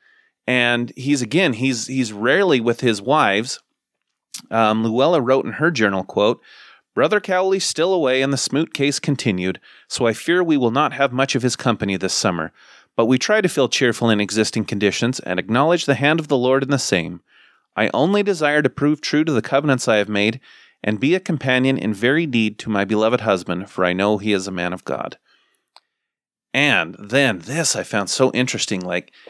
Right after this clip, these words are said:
he and the wives are trying, mostly by letter, to kind of work through this together. And there's this great note, and apparently part of it is in his handwriting, part of it is in Luella's handwriting. And it says, quote,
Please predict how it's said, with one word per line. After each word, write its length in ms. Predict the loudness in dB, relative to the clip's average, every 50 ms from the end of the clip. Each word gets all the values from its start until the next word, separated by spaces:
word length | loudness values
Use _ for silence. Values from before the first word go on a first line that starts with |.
| -20 _ _ _
he 380 | -20 -10 -6 -4 -4 -2 -2 -2
and 160 | -2 0 0
the 60 | 0
wives 640 | 0 0 2 2 2 2 2 2 0 -2 -6 -8 -10 _ _ _ _ _
are 460 | -2 0 2 2 2 0 -2 -4 _ -12
trying, 480 | -6 -2 0 0 2 2 0 0 0
mostly 360 | 0 0 0 0 0 -2 -2
by 200 | 0 2 0 0
letter, 400 | 0 0 0 0 2 2 0 0
to 140 | -2 -6 -10
kind 240 | -8 -4 -4 -2 -2
of 80 | -2 0
work 260 | 0 -2 -2 -4 -8
through 240 | -6 -2 -2 0 2
this 220 | 2 0 0 -4
together. 520 | -8 -6 -2 0 0 0 0 -2 -4 -6 -8 _ _ _
And 160 | -2 0 0 2
there's 180 | 0 0 0
this 160 | -2 -2 -2
great 420 | -2 -2 -2 0 0 0 0 -2 -2
note, 440 | -2 0 2 4 4 2 2 0 -4
and 320 | -2 0 0 0 0 -2 -4 -6
apparently 460 | -8 -8 -4 -2 -2 0 0 -2 -4
part 280 | -4 -2 0 2 2 2
of 120 | 2 2
it 120 | 0 0 0
is 220 | 0 0 2 2
in 120 | 0 -2
his 260 | 0 0 0 0 0 0
handwriting, 580 | 0 -2 -2 -2 -2 -2 -2 -2 -4 -6 -8
part 300 | -10 -2 0 2 2 2
of 100 | 2 2
it 100 | 0 0
is 160 | 0 -2 -2
in 120 | 0 0 0
Luella's 460 | 0 0 0 2 2 2 2 0 0
handwriting. 640 | -4 -6 -6 -6 -6 -6 -6 -6 -6 -8 -10 -12 -14 _ -20 -20 -20 _ _ _ -2
And 100 | 0 0
it 80 | 0 2
says, 220 | 2 0 0 0
quote, 320 | -2 -2 -2 -2 -2 -2